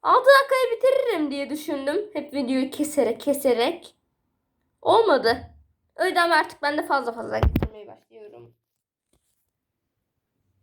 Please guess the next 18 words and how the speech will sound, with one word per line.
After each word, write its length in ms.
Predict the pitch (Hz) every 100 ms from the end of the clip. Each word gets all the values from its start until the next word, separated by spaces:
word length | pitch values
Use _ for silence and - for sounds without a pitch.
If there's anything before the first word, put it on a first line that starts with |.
| _ _ _ _ _
Şöyle 640 | - - 320 277 262 359 - - - _
bir 140 | 269 269
tanesi 480 | 277 262 233 247
gri, 440 | 220 269 220 233 254
bir 100 | 262
tanesi 720 | 277 220 214 - - - -
sarı, 500 | 247 233 233 262 - _ _
bir 80 | _
tane 420 | 247 254 269 - - _ 226
beyaz, 440 | 247 220 226 -
siyah. 380 | 226 214 - - _ _ _ _ _ _ _ _ _ _ _ _ _ - -
Şimdi 360 | 254 262 294
buraya 640 | 311 277 233 220 269 370 _ _ _ _ _ _ _ -
üç 140 | 254
tane 280 | - 247 214
yeni 200 | 208 208
araba 240 | 208 208 220
geliyor. 680 | 220 214 113 117 117 117